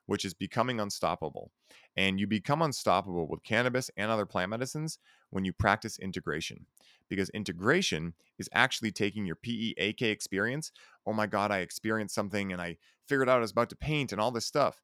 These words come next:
and realizing that all cannabis showed you was something that was already possible for you past the limitations in your mind, because as a default mode network and the ego rescind, right, you're actually able to experience new things, and you're actually able to experience imagination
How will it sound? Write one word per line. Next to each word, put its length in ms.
and 200
realizing 760
that 220
all 220
cannabis 400
showed 280
you 160
was 160
something 300
that 40
was 120
already 240
possible 560
for 160
you 240
past 320
the 80
limitations 720
in 120
your 120
mind, 340
because 220
as 160
a 60
default 360
mode 240
network 320
and 100
the 140
ego 160
rescind, 640
right, 240
you're 140
actually 460
able 140
to 100
experience 640
new 240
things, 500
and 80
you're 120
actually 280
able 140
to 100
experience 400
imagination 720